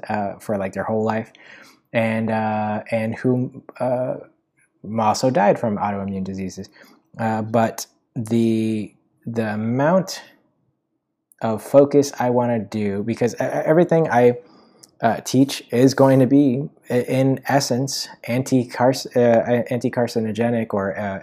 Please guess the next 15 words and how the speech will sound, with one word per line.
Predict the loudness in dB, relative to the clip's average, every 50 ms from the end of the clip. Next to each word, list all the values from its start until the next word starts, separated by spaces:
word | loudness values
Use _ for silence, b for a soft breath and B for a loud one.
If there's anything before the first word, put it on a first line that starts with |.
| -8
anti-cancer. | -6 -6 -6 -4 -6 -6 -4 -4 -4 -2 -2 -4 -4 B B B B B B -2
It's | -2 -2
gonna | -2 -2 2 4 6 6
be | 8 6 6
fighting, | 8 8 6 6 6 2 0 0
everything | 0 2 4 4 4 4 2 2
I | 2 2
do | 4 4 4 4
is | 2 2 -2
already | -6 -4 0 0 0 0
gonna | 0 -4 -8
be | -10 -12
fighting, | -10 -8 -6 -6 -6 -6 -10 -12 b b b b b b b _ -6
uh, | -4 -4 -4 -4 -6 -8
cancer, | -6 -4 -4 -4 -4 -2 -4 -6 -6 -8